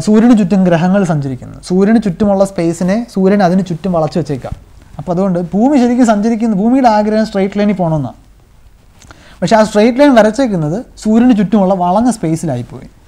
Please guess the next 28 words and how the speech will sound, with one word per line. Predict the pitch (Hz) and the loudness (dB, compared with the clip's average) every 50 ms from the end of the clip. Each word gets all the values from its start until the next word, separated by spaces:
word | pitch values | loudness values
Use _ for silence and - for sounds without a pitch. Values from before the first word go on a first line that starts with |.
| _ _ - _ _ - - | _ _ -20 _ _ -12 -4
അപ്പോൾ | 156 185 180 | -2 0 2
അതുകൊണ്ടാണ് | 196 226 247 254 254 226 214 233 220 180 190 | 4 4 4 4 4 4 4 2 0 0 0
ഭൂമി, | 214 226 233 226 208 185 202 214 220 233 220 190 | 0 0 0 0 0 -2 -2 -4 -6 -8 -6 -2
എല്ലാ | 196 220 233 208 | 0 2 2 2
ഗ്രഹങ്ങളും | 196 190 196 190 196 208 208 - | 2 2 0 0 -2 -4 -4 -4
സൂര്യന് | 190 185 196 196 165 180 | -2 -2 -2 -2 -4 -6
ചുറ്റും | 160 165 180 170 | -6 -6 -6 -6
ഇങ്ങനെ | 151 151 147 151 | -6 -6 -6 -6
കറങ്ങുന്നത്. | 143 131 113 113 113 117 - - 160 | -6 -8 -8 -12 -14 -16 -16 -14 -14
ഉം. | 170 202 - - - - - - - - - | -14 -14 -14 -18 -20 -20 -20 -20 -20 -10 -4
പക്ഷേ | 202 202 220 240 | -2 0 2 4
സൂര്യൻ്റെ | 247 285 294 311 311 - | 4 6 6 4 4 4
സ്ഥാനത്ത് | 277 262 262 269 269 262 | 4 2 2 2 0 0
ഒരു | 214 202 | 2 2
ബ്ലാക്ക് | 202 208 240 254 247 - | 2 2 0 -2 -4 -4
ഹോൾ | - 294 269 226 | -2 0 0 2
ആണെങ്കിൽ | 190 160 151 151 147 147 147 165 - - - - - - - 208 202 208 | 0 0 -2 -4 -4 -4 -6 -8 -10 -16 -20 -20 -20 -14 -8 -2 0 2
ഈ | 220 226 226 - - | 2 2 2 0 -2
സ്പേസ് | - 208 196 220 240 233 - - 285 | 0 2 4 4 2 0 0 0 2
ടൈമിനെ | 262 262 254 247 247 247 254 233 196 185 | 4 4 6 6 6 4 4 4 4 4
വളയ്ക്കുന്നതിന് | 180 196 208 - - 277 269 254 202 185 160 | 4 4 2 2 2 2 2 4 2 2 0
പകരം | 156 160 175 180 | 0 0 0 0
അത് | 196 196 190 | 0 2 2
വളച്ച് | 190 196 214 208 - 233 208 202 | 4 2 2 2 4 4 4 4
മടക്കി | 185 185 208 208 208 262 226 190 | 4 4 2 2 2 2 2 2
അതിനകത്ത് | 190 208 196 208 190 202 226 | 2 2 0 0 0 0 2
തന്നെ | 214 202 170 156 | 2 0 0 -2
കൊണ്ടുപോകും. | 139 127 113 110 107 | -4 -6 -6 -10 -12